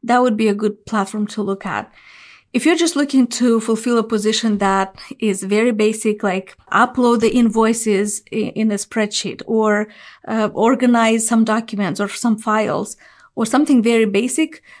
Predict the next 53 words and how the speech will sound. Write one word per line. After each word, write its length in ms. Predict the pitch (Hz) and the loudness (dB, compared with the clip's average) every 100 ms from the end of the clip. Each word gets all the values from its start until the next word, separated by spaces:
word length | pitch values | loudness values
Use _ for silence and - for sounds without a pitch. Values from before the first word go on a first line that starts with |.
| - | -4
LinkedIn 380 | 240 294 302 277 | 2 2 4 4
might 220 | 254 220 | 4 2
be 100 | 220 | 2
a 60 | 214 | 2
little 240 | 208 190 | 0 -2
too 140 | - | -4
sophisticated 800 | 226 208 208 190 208 208 202 208 | -6 -6 -6 -8 -8 -4 -6 -6
for 160 | - 202 | -8 -6
that 160 | - | -4
role. 360 | 208 269 302 311 - - - - | 0 2 2 -4 -10 -20 -20 -4
I 120 | 214 | 0
would 200 | 247 240 | 2 0
probably 580 | - 247 262 262 240 226 | 0 0 2 2 0 -2
go 240 | 214 220 | 2 2
for 160 | 226 220 | 2 -2
that 240 | 208 240 | 0 0
role. 200 | 277 311 | 2 2
I 120 | 285 226 | 2 0
would 160 | 226 | -2
go 100 | 208 | -4
to 80 | 208 | -4
Facebook 460 | 208 226 220 220 220 | -2 0 0 -2 -2
groups 360 | 226 233 - | 0 -2 -4
and 200 | - 220 | -4 0
I 60 | 202 | 0
would 180 | 190 202 | -2 -2
go 220 | 208 - - | -2 -2 -8
to 140 | - | -10
online 340 | - 214 220 202 | -2 0 0 0
jobs 260 | 196 - | -2 -6
dot 220 | - - - | -6 -10 -8
P 160 | 196 - | -8 -6
H. 320 | 190 - - - | -8 -10 -14 -10
So 380 | - 320 302 285 - - | 0 4 4 0 -8 0
yeah, 240 | 392 - | 2 2
that's 220 | 247 285 | 2 0
LinkedIn. 480 | 311 339 339 320 392 392 | 2 0 0 0 0 0
And 320 | 262 277 262 | 2 4 4
let's 300 | 247 285 285 | 4 2 2
look 140 | 285 277 | -2 0
at 80 | 226 | 0
the 80 | |
next 260 | 220 156 - | 0 -2 -8
one. 160 | 135 180 - _ | -10 -12 -18 _
The 100 | 262 | 2
next 220 | 320 381 | 2 2
source, 300 | - 294 294 | 2 2 2
I 160 | - 233 | 2 0
forgot 380 | 240 233 220 220 | 2 -2 0 0
what 160 | 220 | 2
number 260 | 220 214 208 | 0 0 0
it 160 | - 214 | 0 0
is, 320 | 208 202 | 0 -2